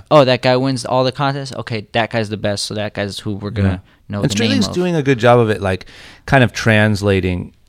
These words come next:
Speaker 2: But you can kinda tell, even if you don't skate, you can kinda tell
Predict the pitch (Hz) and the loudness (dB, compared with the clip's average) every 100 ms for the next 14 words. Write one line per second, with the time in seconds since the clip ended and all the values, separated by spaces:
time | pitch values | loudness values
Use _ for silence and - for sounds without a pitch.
0 | - 208 339 294 120 123 92 - 82 104 | -10 -4 0 2 2 0 0 -6 -4 0
1 | 170 185 - 117 - 120 117 131 156 135 | 0 2 2 2 0 2 2 0 -4 -2
2 | 123 117 98 - 110 101 90 85 | 2 2 2 -2 0 2 2 0